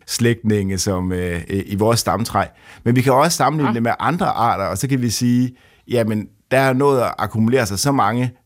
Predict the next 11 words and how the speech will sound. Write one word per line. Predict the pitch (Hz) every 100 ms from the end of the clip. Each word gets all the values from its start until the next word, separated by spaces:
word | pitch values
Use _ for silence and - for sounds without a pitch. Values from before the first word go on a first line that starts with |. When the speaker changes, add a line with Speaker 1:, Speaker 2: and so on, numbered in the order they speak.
| _ _
Speaker 1:
så | - 127
meget | 120 110 117
variation, | 98 98 87 - 131 101 78 - _ -
altså, | 95 110
og | 104
det | 120
svarer | - 95 113
til | 98
så | 117 107 -
lang | - 92 -
tid. | - 135